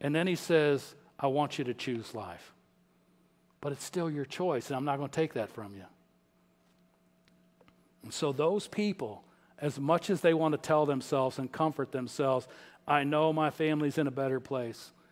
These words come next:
there's something inside of you telling you, "I don't think so. I don't remember Grandma ever going to church.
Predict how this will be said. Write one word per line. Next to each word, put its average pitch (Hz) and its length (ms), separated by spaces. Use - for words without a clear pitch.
there's 139 140
something 156 320
inside 156 440
of 127 140
you 123 100
telling 135 340
you, 127 180
"I 120 60
don't 135 200
think 156 200
so. 117 300
I 131 60
don't 139 200
remember 147 200
Grandma 131 400
ever 127 180
going 131 220
to 120 40
church. 131 400